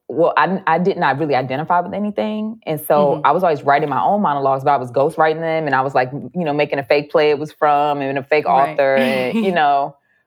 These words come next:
Speaker 1: just because I just,
Speaker 2: Amazing.
Speaker 1: nothing was, you know, speaking to me. Um, but I certainly did not think of myself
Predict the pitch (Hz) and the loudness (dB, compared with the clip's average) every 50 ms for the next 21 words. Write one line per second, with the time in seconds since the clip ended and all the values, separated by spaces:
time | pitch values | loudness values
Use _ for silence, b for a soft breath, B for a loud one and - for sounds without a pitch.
0 | _ _ - 196 196 190 185 202 208 233 220 196 190 - - 170 175 170 175 180 | _ _ 0 0 0 0 0 -2 0 2 2 2 2 2 0 0 0 0 -2 -4
1 | 190 175 - - - 180 185 185 190 190 - 196 180 180 156 151 151 - - 208 | -4 -6 -10 -8 -4 0 0 0 0 0 -2 -4 -2 -2 -4 -4 -6 -4 -4 -4
2 | 214 175 151 151 151 151 - - _ - 359 - - 175 - 160 147 131 120 120 | -2 0 0 -2 -2 -4 -8 -8 _ -4 -4 -4 -4 -6 -6 -6 -6 -4 -4 -6
3 | - - - _ _ - 156 151 143 139 113 - - - - 98 85 _ _ - | -8 -10 -14 _ _ 0 0 2 2 0 -2 -6 -10 -14 -16 -20 -20 _ _ -8
4 | - 170 170 165 208 220 - 190 185 175 160 143 139 131 131 135 135 135 120 - | -2 0 2 2 2 2 0 0 0 0 -2 -4 -4 -4 -2 -2 0 0 -2 -2
5 | - 139 127 - 127 117 123 123 123 123 - - 123 117 117 - | -4 -8 -8 -8 -8 -8 -6 -8 -8 -8 -6 -6 -6 -6 -8 -10